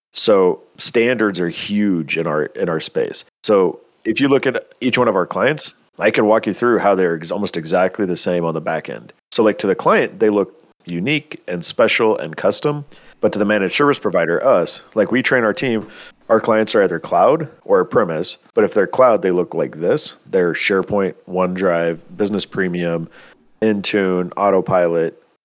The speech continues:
like, that's how they're set up. If you have a pre-, very heavy premise based, it's here's how the firewall's configured, here's how, here's the types of servers we use.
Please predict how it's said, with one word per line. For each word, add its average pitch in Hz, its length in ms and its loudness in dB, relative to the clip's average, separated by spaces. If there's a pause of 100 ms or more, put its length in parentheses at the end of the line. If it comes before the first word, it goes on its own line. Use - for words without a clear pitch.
(100)
like, 90 260 -4 (300)
that's 95 280 0
how 107 80 4
they're 104 180 4
set 117 200 0
up. - 240 -2
If 101 180 2
you 104 80 2
have 98 80 2
a 85 200 -2
pre-, - 420 -4
very 95 240 0
heavy 87 180 0
premise 98 320 -4
based, 147 300 0
it's 87 240 0 (120)
here's 104 300 2
how 101 100 2
the 104 160 2
firewall's 95 500 2
configured, 95 380 -2
here's 95 220 0
how, 92 160 0
here's 117 240 0
the 104 60 -2
types 95 280 -2
of 71 120 -6
servers 120 420 0
we 113 100 0
use. 98 440 0